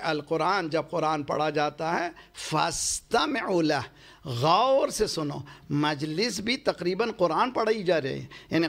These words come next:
قرآن کی تفسیر کی جا رہی ہے، غور سے سنو۔ صرف نعرے لگا کے چلے بچ جاؤ، صرف یہ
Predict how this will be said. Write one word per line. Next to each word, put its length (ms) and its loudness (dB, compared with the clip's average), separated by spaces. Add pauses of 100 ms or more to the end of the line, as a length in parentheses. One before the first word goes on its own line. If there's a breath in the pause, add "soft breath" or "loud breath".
قرآن 380 2
کی 140 -4
تفسیر 560 0
کی 120 -2
جا 200 2
رہی 160 -2
ہے، 60 -2
غور 480 2
سے 200 -2
سنو۔ 500 0 (340 loud breath)
صرف 200 2
نعرے 340 0
لگا 240 2
کے 120 -4
چلے 260 2
بچ 140 2
جاؤ، 260 -2 (580 loud breath)
صرف 260 0
یہ 160 4